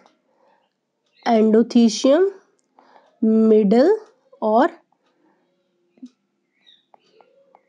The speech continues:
टैपेटम, ठीक है। अब उसके बाद, वॉल्स के हटने के बाद कौन आता है? वॉल्स हटने के बाद में आते हैं पोलन सैक। क्या आता है? पोलन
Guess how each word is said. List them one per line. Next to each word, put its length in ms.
टैपेटम, 760
ठीक 160
है। 360
अब 360
उसके 420
बाद, 680
वॉल्स 420
के 100
हटने 400
के 140
बाद 380
कौन 320
आता 300
है? 220
वॉल्स 420
हटने 280
के 140
बाद 260
में 340
आते 260
हैं 300
पोलन 460
सैक। 440
क्या 160
आता 200
है? 220
पोलन 640